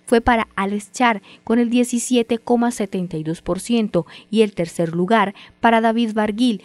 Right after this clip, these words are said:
con el quince coma setenta y ocho por ciento. En cuanto al departamento de Santander y el municipio de San Gil,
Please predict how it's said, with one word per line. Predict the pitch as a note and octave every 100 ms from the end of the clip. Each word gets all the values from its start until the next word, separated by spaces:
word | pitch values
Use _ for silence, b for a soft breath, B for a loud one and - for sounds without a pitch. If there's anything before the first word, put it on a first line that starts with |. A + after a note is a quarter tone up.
| B
con | - G3
el | D#3+
quince | - B3+ G#3+ G3+
coma | F#3+ G#3+ G#3
setenta | G#3+ G#3 G3 F#3 F3 E3+
y |
ocho | E3+ -
por | - E3+
ciento. | - D3+ C#3+ D#3 - B B _
En | - A3+
cuanto | G#3+ A#3 A3 G#3+
al | F#3+
departamento | F3 F3 E3+ - F3+ G3+ G3+ A3+
de |
Santander | A3 G#3 F#3 E3+ E3 G3+ A#3
y |
el | F3+
municipio | D#3 D3 - G3 G3
de | F#3+
San | G3 G#3+
Gil, | G#3+ B3+ G#3